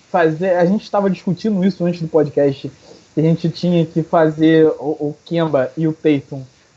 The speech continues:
é, fazer uma ma-, uma dobrazinha, no,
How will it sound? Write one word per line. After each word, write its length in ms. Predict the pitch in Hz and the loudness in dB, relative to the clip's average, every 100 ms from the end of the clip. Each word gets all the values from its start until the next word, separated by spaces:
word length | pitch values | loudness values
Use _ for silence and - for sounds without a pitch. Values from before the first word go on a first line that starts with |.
| _ | _
é, 320 | 139 139 135 - | -2 0 0 -2
fazer 180 | 156 160 | -4 0
uma 140 | 170 | -2
ma-, 200 | 165 160 | -2 -4
uma 160 | 160 160 | 0 0
dobrazinha, 920 | 147 156 165 156 147 143 151 143 131 - _ _ 147 | 2 2 2 2 -2 -2 -6 -6 -8 -12 _ _ -6
no, 520 | 151 147 139 139 | -2 0 0 -2